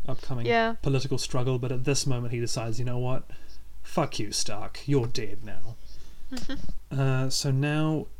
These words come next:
Speaker 1: back in Castle Black, Jon's fellow recruits confront him in the armory about the, uh, the, the, just the resounding beating that he gave them while they were training.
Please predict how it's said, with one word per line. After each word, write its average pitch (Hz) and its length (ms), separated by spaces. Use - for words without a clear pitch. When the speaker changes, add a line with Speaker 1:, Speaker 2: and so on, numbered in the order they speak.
Speaker 1:
back 143 200
in 117 80
Castle 127 380
Black, 127 540
Jon's 139 380
fellow 139 300
recruits 127 520
confront 135 520
him 131 140
in 131 160
the 117 100
armory 135 680
about 123 380
the, 113 260
uh, 110 220
the, 120 220
the, 120 160
just - 260
the 113 120
resounding 123 800
beating 127 380
that 113 80
he 113 80
gave 113 240
them 147 160
while 120 140
they 117 120
were 113 120
training. 120 460